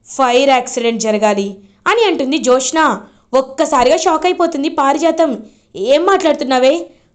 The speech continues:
హా?" అని అంటుంది. "అవును గ్రాని, ఇప్పుడు ఎలాగో నష్టాల్లో ఉంది, ఈ విషయం ఇంకా మార్కెట్లో ఎవరికీ తెలీదు.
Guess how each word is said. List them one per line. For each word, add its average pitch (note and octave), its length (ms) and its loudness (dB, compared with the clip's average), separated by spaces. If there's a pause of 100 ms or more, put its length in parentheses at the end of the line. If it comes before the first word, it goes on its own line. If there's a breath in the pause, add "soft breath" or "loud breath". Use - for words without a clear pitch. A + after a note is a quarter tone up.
హా?" G#4+ 260 2 (180)
అని G#4 200 0
అంటుంది. E4 640 -2 (260)
"అవును G#4 240 2
గ్రాని, C4+ 540 -2 (500)
ఇప్పుడు D4 260 -4
ఎలాగో C4+ 300 2 (120)
నష్టాల్లో G4+ 540 2
ఉంది, B3+ 480 -4 (360 soft breath)
ఈ C4 140 -2
విషయం B3+ 340 0
ఇంకా G4+ 240 2
మార్కెట్లో F#4 580 0
ఎవరికీ F#4+ 280 0
తెలీదు. D#4+ 640 -2